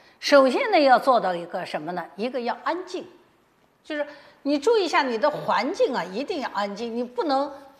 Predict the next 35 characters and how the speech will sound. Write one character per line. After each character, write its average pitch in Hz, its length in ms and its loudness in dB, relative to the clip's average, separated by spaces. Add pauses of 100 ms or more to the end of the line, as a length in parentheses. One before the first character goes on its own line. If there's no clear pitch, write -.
(140)
喧 277 460 -2
哗 208 220 0
的、 226 140 0 (140)
大 247 240 2
声 277 260 -2
的 226 140 2
在 220 160 -2
那 202 120 -6
啥 175 180 -6
呢， 196 140 -8 (280)
在 269 180 2
那 233 100 0
一 196 140 -4
些 185 240 -6
吵 190 320 -6
闹 302 160 2
的 202 100 -2
环 175 280 -6
境 196 180 -4
中， 175 220 -8 (320)
你 214 160 -2
就 214 100 2
开 202 180 -2
始 170 160 -12 (120)
问 208 160 2
了。 147 120 -12 (260)
问 339 200 10
了， 269 80 2
说 277 180 -2
一 262 80 -2
句 240 120 -6
难 214 200 0
听 233 120 -4
话 240 120 2
的， 180 140 -6